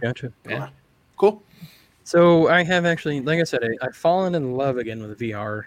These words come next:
Speaker 1: 'cause I finally fixed my problems that I was having with my Rift S headset. Um, but I played, uh, Half-Life Alyx finally, and that game is amazing, man. Just the, the detail in the world is just unreal.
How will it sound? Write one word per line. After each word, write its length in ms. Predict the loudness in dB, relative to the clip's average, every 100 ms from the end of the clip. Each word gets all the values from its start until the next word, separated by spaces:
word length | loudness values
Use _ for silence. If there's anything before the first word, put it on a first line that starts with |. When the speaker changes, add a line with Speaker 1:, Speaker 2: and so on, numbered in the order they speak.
| _
Speaker 1:
'cause 140 | -4
I 120 | -4
finally 300 | -2 -4 -4
fixed 300 | -6 -8 -6
my 60 | -12
problems 300 | 0 2 4
that 80 | 2
I 20 | 0
was 80 |
having 280 | 0 -4 -4
with 80 | -6
my 100 | -6
Rift 280 | -4 -4 -4
S 160 | -6
headset. 440 | -6 -10 -4 -4 -4 _ _ _ -20 _
Um, 500 | 0 0 0 -2 -4 -8 _ _
but 120 | 2
I 140 | 2 2
played, 460 | 2 4 4 4
uh, 240 | 2 2 2
Half-Life 340 | 0 0 2
Alyx 500 | 2 2 0 -6 -10
finally, 440 | -4 -4 -4 -8 -10 _ _ _ _ _ _ _ _ _ _ _ _ -20 -8
and 380 | -2 0 2 2
that 100 | 4
game 160 | 4
is 120 | 2 -2 -6
amazing, 560 | -6 -2 -2 -2 -4
man. 280 | -8 -8 -10 -6
Just 220 | -6 -2
the, 320 | 0 2 0 -4
the 280 | -2 2 2
detail 580 | 0 -2 -2 0 -2 0
in 60 |
the 80 | -2
world 480 | -2 -2 -2 -4 -10 _ -8
is 120 | -6
just 220 | -4 -6 -2
unreal. 460 | -2 -2 -4 -4